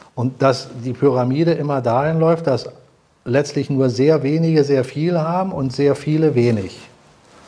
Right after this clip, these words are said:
Und wenn du jetzt sagst, "Ja,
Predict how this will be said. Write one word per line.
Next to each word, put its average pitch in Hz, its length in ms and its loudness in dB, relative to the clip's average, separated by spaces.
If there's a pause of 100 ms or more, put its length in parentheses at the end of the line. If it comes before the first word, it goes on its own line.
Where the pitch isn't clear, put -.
(800)
Und 131 320 2 (220)
wenn 151 200 2
du 151 80 6
jetzt 147 220 4
sagst, 143 240 4
"Ja, 135 500 6